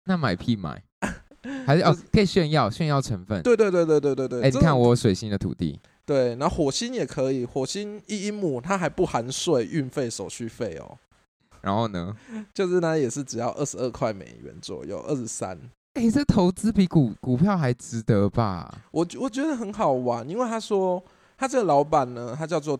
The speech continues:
Speaker 2: Dennis Hope。
Speaker 1: 嗯哼。
Speaker 2: 那他是在，他这间公司在内华达州。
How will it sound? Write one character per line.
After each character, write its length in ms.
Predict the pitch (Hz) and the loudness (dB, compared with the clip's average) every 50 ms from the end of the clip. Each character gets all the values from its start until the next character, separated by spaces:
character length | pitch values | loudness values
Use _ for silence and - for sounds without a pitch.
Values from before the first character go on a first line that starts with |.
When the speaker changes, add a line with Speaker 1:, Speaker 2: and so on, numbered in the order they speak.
| - _ | -4 _
Speaker 2:
Dennis 380 | 160 156 151 151 156 160 - | -2 -2 -2 -2 -4 -8 -10
Hope。 500 | - - - - 143 107 - - _ - - - _ _ _ _ _ _ _ _ _ _ _ _ _ _ _ _ | -14 -8 -2 -2 0 0 -2 -6 _ -14 -14 -14 _ _ _ _ _ _ _ _ _ _ _ _ _ _ _ _
Speaker 1:
嗯 100 | 117 - | 0 0
哼。 20 | |
Speaker 2:
那 140 | 107 - 110 | 2 2 2
他 140 | 226 220 208 | 2 0 0
是 140 | - 208 185 | -2 -4 -4
在， 600 | 180 190 165 151 147 139 135 127 123 123 104 85 | -2 0 0 0 0 -2 -2 -4 -6 -6 -8 -8
他 140 | 151 196 220 | -6 -6 -4
这 100 | 214 208 | -4 -4
间 180 | 160 175 170 165 | -4 -4 -2 0
公 140 | 165 151 156 | 0 0 0
司 120 | 147 147 | -2 -4
在 140 | 131 139 131 | -4 -4 -4
内 160 | 131 127 123 | -4 -6 -8
华 180 | 127 113 82 - | -8 -8 -10 -10
达 180 | - - - - | -12 -14 -16 -16
州。 280 | - - 82 67 69 | -14 -12 -12 -12 -12